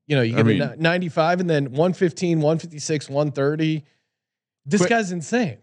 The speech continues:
Speaker 2: quick Cooper Kupp aside, I love the, uh, dynasty nerds out on Twitter talking about how,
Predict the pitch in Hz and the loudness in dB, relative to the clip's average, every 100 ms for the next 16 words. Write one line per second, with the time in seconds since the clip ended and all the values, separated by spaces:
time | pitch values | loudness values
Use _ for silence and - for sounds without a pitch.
0 | _ 180 151 165 131 113 123 107 95 107 | _ -2 0 -2 -2 -2 -2 -2 -2 -2
1 | 95 87 101 117 110 107 104 98 82 80 | 0 0 2 2 0 2 2 2 0 0
2 | 95 98 - 95 92 87 85 92 90 85 | 0 0 0 0 0 0 0 0 0 -2
3 | 85 101 92 85 101 92 101 90 82 95 | -2 0 0 0 0 -2 -2 -2 0 0
4 | 90 85 | -2 -4